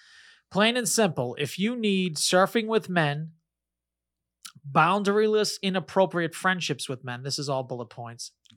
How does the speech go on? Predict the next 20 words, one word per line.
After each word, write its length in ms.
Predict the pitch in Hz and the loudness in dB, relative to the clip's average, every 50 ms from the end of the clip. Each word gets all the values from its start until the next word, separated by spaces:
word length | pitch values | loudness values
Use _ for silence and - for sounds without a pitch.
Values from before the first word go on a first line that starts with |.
| _ _ _ _ _ - | _ _ _ _ _ -8
dash 420 | 147 160 147 147 143 139 - - - | -2 0 2 2 2 2 0 -2 -2
to 120 | - 202 | -2 -2
model, 500 | 190 175 151 131 127 127 131 147 156 - _ _ _ _ _ _ _ _ - | 0 0 2 2 2 0 -2 -4 -8 -10 _ _ _ _ _ _ _ _ -6
dash 400 | 127 147 143 143 139 127 - - - | -2 2 2 4 2 2 -2 -4 -4
to 120 | - 190 | -4 -6
post 400 | 151 - 180 175 156 - - - | -2 2 2 2 2 0 -4 -4
pictures 340 | - 175 156 - - 156 143 | -4 -4 -4 -4 -6 -4 -4
of, 120 | 151 131 131 _ _ - | -6 -6 -8 _ _ -10
pictures 360 | - 185 175 - - 170 151 | -8 -6 -6 -4 -6 -8 -6
of 180 | - 160 143 156 | -6 -8 -6 -6
yourself 400 | 156 147 - 156 147 143 - - | -4 -4 0 0 0 0 0 -4
in 80 | 147 | -8
a 40 | 143 | -8
bathing 340 | 127 131 127 123 120 120 120 | -6 -6 -6 -6 -8 -10 -12
suit, 300 | - - 123 127 - _ _ _ _ _ _ _ _ _ - | -10 -8 -8 -8 -8 _ _ _ _ _ _ _ _ _ -2
dash 340 | - 156 151 151 139 - - - | 0 2 2 4 2 0 -2 -2
to 180 | - 208 208 | -4 -4 -4
post 500 | 160 - - 180 170 156 - - - - | -4 0 0 0 0 0 -4 -6 -6 -6
sexual 460 | - 139 - - - - 160 147 139 | -6 -6 -6 -6 -8 -6 -4 -6 -6
pictures, 560 | 135 - - 131 123 - - 123 127 139 - | -6 -8 -10 -10 -10 -10 -12 -10 -10 -10 -12